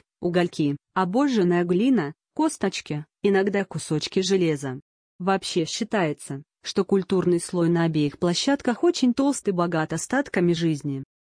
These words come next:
Интересно, что вокруг всей большой площадки по краям идёт каменный фундамент, скрепленный известковым раствором. Камни взяты не со скал по берегам Даугавы, это круглые валуны.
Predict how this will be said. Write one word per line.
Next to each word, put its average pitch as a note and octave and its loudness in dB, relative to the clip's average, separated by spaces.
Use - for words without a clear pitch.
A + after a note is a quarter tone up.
Интересно, G3 0
что - -4
вокруг F3+ -2
всей G#3+ 0
большой F3 -2
площадки G#3+ 0
по F3 -4
краям F#3 2
идёт D3+ 0
каменный E3 2
фундамент, C#3+ -4
скрепленный E3+ 0
известковым E3+ 0
раствором. D3 -4
Камни E3 2
взяты E3 -2
не F3+ 2
со F3 -2
скал E3+ 0
по F3 -2
берегам F3+ 2
Даугавы, C#3+ 0
это F#3 0
круглые D#3+ 0
валуны. D#3 0